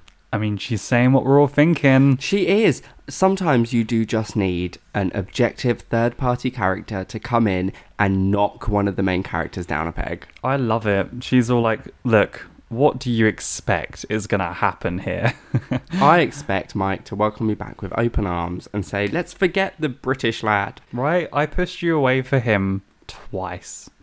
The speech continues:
Speaker 1: Have me back. <laughs>
Speaker 2: Yeah, so that was a fun scene. Love Tony. This is why we love Tony, guys.
Speaker 1: Mm.
Speaker 2: She's knocking Susan down a peg.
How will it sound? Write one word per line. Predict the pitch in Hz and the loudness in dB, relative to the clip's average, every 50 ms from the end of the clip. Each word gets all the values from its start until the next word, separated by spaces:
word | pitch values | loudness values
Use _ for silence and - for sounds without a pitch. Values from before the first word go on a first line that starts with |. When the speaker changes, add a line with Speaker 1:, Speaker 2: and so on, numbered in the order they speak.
| - - | -6 -2
Speaker 1:
Have | 156 151 143 - - | 0 0 0 0 2
me | 139 139 113 | 4 4 4
back. | - - 101 101 98 92 - - - _ _ _ | 4 2 2 2 0 -2 -4 -10 -18 _ _ _
<laughs> | - 156 - - _ - 247 - - _ _ _ | 0 0 0 -4 _ -2 -2 -2 -2 _ _ _
Speaker 2:
Yeah, | - 120 110 104 101 98 98 101 | -4 -2 -2 -2 -2 -2 -4 -6
so | - - - 123 120 117 113 117 113 110 | -8 -6 -4 -2 0 2 2 2 0 0
that | - 160 170 - | 0 0 0 0
was | 160 165 - | 0 -2 -2
a | 127 | -4
fun | - - - 95 95 95 95 | -4 -2 0 0 0 0 0
scene. | 95 - 95 95 98 95 95 120 | -2 -2 -2 -2 -2 -2 0 2
Love | 139 151 160 - - | 2 2 2 0 -4
Tony. | 143 123 101 101 98 98 | -4 -2 -2 0 0 0
This | 98 135 135 - | 0 -2 0 0
is | 175 165 - | -2 0 0
why | 143 127 | 2 2
we | 117 110 | 2 2
love | 107 113 - | 0 -2 -4
Tony, | - - 110 110 110 107 | -4 -2 0 0 0 0
guys. | 95 95 101 98 95 98 101 - - _ 120 | 0 -2 -4 -4 -4 -4 -6 -8 -8 _ 0
Speaker 1:
Mm. | 120 113 110 107 101 - _ | 0 2 2 0 -4 -6 _
Speaker 2:
She's | - - 127 113 | -8 -6 -2 0
knocking | 113 117 127 127 - - 135 123 | 2 4 4 4 2 2 0 0
Susan | 123 - - 120 110 107 113 110 | 0 0 0 0 0 0 0 0
down | 107 104 104 104 | 0 0 0 0
a | 98 | -2
peg. | 92 - 98 87 85 95 143 | -2 -4 -6 -6 -6 -8 -8